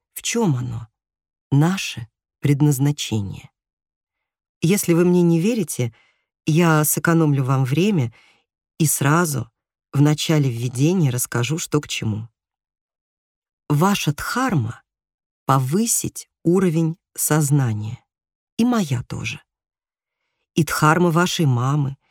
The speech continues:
и вашего лучшего друга, и вашего партнера. Мы все пришли в этот мир, чтобы повышать вибрации планеты, которую называем домом.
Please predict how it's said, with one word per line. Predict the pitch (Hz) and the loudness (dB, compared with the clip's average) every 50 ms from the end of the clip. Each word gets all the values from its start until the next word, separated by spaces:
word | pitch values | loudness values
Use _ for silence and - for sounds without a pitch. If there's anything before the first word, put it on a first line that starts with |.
| _ _ _ - | _ _ _ 0
и | 175 | 2
вашего | 147 170 190 - - 180 160 | 4 4 2 2 0 0 0
лучшего | 160 156 175 - - - 156 143 | 2 2 0 0 -2 -2 -2 -2
друга, | 135 123 131 131 147 160 156 139 131 - _ _ _ _ _ _ _ - | -2 -2 -2 0 0 0 0 -2 -4 -6 _ _ _ _ _ _ _ 0
и | 151 | 2
вашего | 131 151 160 175 - 165 151 151 | 2 4 2 2 0 -2 -4 -2
партнера. | - - 131 - - - 131 120 123 127 147 151 143 143 - _ _ _ _ _ _ _ _ _ _ _ _ _ _ _ | -2 -4 -4 -6 -4 -4 -2 -2 0 0 -2 -2 -4 -6 -10 _ _ _ _ _ _ _ _ _ _ _ _ _ _ _
Мы | - 180 233 254 | 2 2 2 2
все | - - - - 269 254 - | -2 -4 -4 -2 -2 -2 -2
пришли | - 139 151 151 - - 175 190 | -2 -2 -2 -2 0 0 0 2
в | 165 156 | 2 2
этот | 165 - 147 135 - | 0 0 -2 -4 -2
мир, | - 156 190 240 254 196 127 117 - _ _ _ _ _ _ _ _ | -2 0 0 0 -2 -4 -6 -6 -12 _ _ _ _ _ _ _ _
чтобы | - - - 175 160 175 | -8 -2 0 0 0 0
повышать | - - 156 147 170 - - - 240 254 233 - | 0 0 0 0 0 -2 -2 -2 -4 -4 -4 -4
вибрации | 156 160 165 160 165 185 233 247 - - - 190 180 | -4 -2 0 0 0 0 0 -2 -2 -2 -2 -2 -2
планеты, | - - 170 170 165 170 190 233 262 - - 147 | -2 -2 0 2 2 2 2 0 -2 -2 -4 -6
которую | - - 135 - - 196 233 226 202 165 | -4 -4 -4 -4 -2 0 0 2 2 2
называем | 151 147 139 131 147 135 151 175 196 190 180 180 160 | 2 2 2 0 0 0 2 2 2 2 0 0 0
домом. | 156 185 185 160 131 113 107 117 | 0 0 0 0 -2 -4 -6 -8